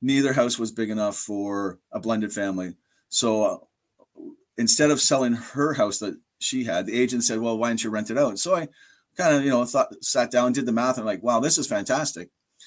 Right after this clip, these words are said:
And so I started buying single family homes. You know, back then you get five percent down, even got one with a hundred percent financing,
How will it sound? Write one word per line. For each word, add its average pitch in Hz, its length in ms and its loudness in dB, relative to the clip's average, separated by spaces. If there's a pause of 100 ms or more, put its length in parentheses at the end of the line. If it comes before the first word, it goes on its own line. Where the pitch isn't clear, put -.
(220)
And 127 140 0
so 160 100 6
I 170 100 8
started 175 280 4
buying 147 640 4
single 135 260 -2
family 127 280 2
homes. 127 520 0
You 127 100 0
know, 104 120 -2
back 113 260 2
then 113 160 -2
you 113 100 -2
get 110 180 -4
five 107 200 0
percent 98 280 -8
down, 101 260 -2
even 104 160 -4
got 95 180 -2
one 101 220 -4
with 98 180 -10
a 92 60 -6
hundred 107 220 -6
percent 98 280 -8
financing, 98 540 -4